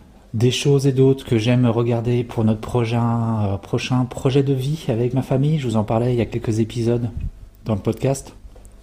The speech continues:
Et je suis tombé sur le cent kilomètres de Bretagne. Donc, je ne sais pas si vous connaissez déjà, je vous invite à aller voir un peu sur Internet, vous tapez cent kilomètres de Bretagne.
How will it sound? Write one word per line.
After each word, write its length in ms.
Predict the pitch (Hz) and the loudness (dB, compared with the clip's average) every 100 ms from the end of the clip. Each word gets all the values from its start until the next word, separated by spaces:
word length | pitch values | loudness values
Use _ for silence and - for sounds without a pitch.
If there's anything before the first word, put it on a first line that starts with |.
| - - - - - - - - - - - - | -20 -20 -20 -20 -20 -20 -20 -20 -20 -20 -20 -2
Et 420 | 131 143 151 - | 2 4 4 2
je 100 | 117 | 0
suis 180 | 127 - | 0 0
tombé 340 | 160 143 147 | 2 4 2
sur 500 | 160 - - 135 147 | 0 -4 -2 0 2
le 140 | 120 120 | 0 0
cent 240 | - 160 | 0 -2
kilomètres 560 | 147 131 131 147 - 113 | 0 2 2 2 0 0
de 100 | 135 | 2
Bretagne. 720 | 123 113 113 98 90 92 87 87 - - | 2 0 2 0 2 0 0 -2 -4 -6
Donc, 440 | 98 92 92 - - - - - - - - - - - | -4 -4 -6 -10 -12 -20 -20 -20 -20 -20 -20 -20 -12 -4
je 140 | 101 | 0
ne 80 | 110 | 2
sais 160 | - 123 | 2 0
pas 160 | 123 | 0
si 200 | 120 - | -2 -4
vous 100 | 98 | -4
connaissez 420 | 104 - 113 107 110 | -4 0 2 2 2
déjà, 460 | 123 131 165 196 - | 2 4 2 2 -2
je 160 | - 101 | -6 -4
vous 640 | 101 101 98 98 98 95 | 0 0 0 0 -2 0
invite 300 | 107 117 113 | 0 0 -2
à 120 | 104 98 | -2 0
aller 120 | 104 | 0
voir 240 | 104 113 | 0 0
un 80 | 101 | 0
peu 140 | 110 | -2
sur 180 | 117 - | -4 -2
Internet, 420 | 98 - 117 175 143 | -2 0 0 0 0
vous 100 | 104 | -2
tapez 340 | 107 - 98 | -2 0 -4
cent 260 | 92 - 123 | -2 -4 -2
kilomètres 400 | - 107 110 104 | 0 0 0 -2
de 40 | |
Bretagne. 460 | 95 117 123 151 | -2 -2 0 -2